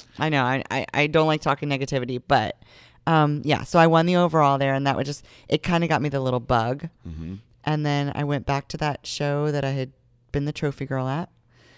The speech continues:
Speaker 1: Had a lot of negativity in the gym from these girls who were like, "We've been competing for years. You'll never do anything there." And they were actually awful to me backstage, everything. But, um, I won every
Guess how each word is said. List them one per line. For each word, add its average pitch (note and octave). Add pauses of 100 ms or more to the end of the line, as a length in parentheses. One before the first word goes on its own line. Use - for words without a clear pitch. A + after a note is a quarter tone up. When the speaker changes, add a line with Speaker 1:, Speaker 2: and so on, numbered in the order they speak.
(280)
Speaker 1:
Had D#3
a D3+
lot D3+
of D3+
negativity D3+
in D3+
the D3+
gym C#3+
from C#3+
these D3
girls C#3
who C#3+
were C#3
like, C3+
"We've D3
been C#3
competing C#3
for C#3
years. C#3
You'll C3+
never C3+
do C3+
anything C3+
there." C3 (400)
And -
they E3+
were E3
actually D#3+
awful D3
to D3
me D3
backstage, F3+ (380)
everything. D3 (140)
But, C#3+
um, C3+ (920)
I D3
won C#3
every C3+